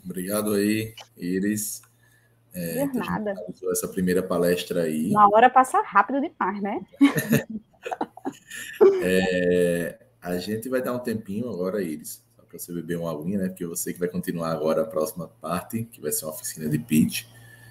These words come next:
Speaker 1: Então, eu já deixo aí pra o pessoal que tá no YouTube já colocar aqui suas dúvidas. Se tiver alguma dúvida ainda sobre essa palestra, no início da próxima, a Iris pode tirar, né, Iris?
Speaker 2: Sim, claro,
Speaker 1: Não tem
Speaker 2: claro.
Speaker 1: problema.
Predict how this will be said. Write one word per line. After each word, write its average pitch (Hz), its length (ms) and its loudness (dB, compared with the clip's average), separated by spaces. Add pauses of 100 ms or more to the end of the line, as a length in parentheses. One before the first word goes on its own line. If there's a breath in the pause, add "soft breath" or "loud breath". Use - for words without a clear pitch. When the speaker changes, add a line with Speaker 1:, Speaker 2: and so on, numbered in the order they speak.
(320 soft breath)
Speaker 1:
Então, 82 400 2
eu 82 80 8
já 82 160 6
deixo 90 340 6
aí 90 160 10
pra 90 140 4
o 87 80 6
pessoal 90 580 4
que - 80 -4
tá 90 80 0
no 87 140 4
YouTube 80 460 -2
já 80 200 0
colocar 78 520 2
aqui 76 360 -6
suas 78 460 0
dúvidas. 123 840 6
Se - 240 -8
tiver 95 220 2
alguma 98 220 6
dúvida 101 280 4
ainda 113 180 6
sobre 113 240 4
essa - 160 6
palestra, 85 520 4
no 185 60 4
início 180 320 4
da - 80 0
próxima, 80 320 0
a 78 60 2
Iris 80 200 0
pode 78 220 0
tirar, 98 300 -2
né, 127 120 -2
Iris? - 160 -12 (120)
Speaker 2:
Sim, 262 220 0
claro, 202 360 6
Speaker 1:
Não 185 200 0
tem - 20 2
Speaker 2:
claro. - 180 -12
Speaker 1:
problema. 78 560 0